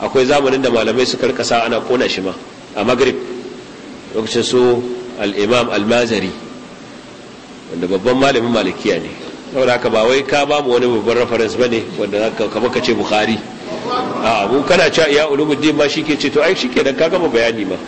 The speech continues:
Ihya Ulumuddin tun daga nan ka, ka, ka da kanka. Eh?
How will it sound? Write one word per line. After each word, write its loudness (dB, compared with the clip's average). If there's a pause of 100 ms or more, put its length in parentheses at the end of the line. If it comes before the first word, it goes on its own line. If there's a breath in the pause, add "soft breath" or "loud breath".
(280)
Ihya 4
Ulumuddin 2 (400)
tun 0
daga 2
nan 2
ka, 0
ka, 0
ka 2
da 0
kanka. -4 (720)
Eh? 4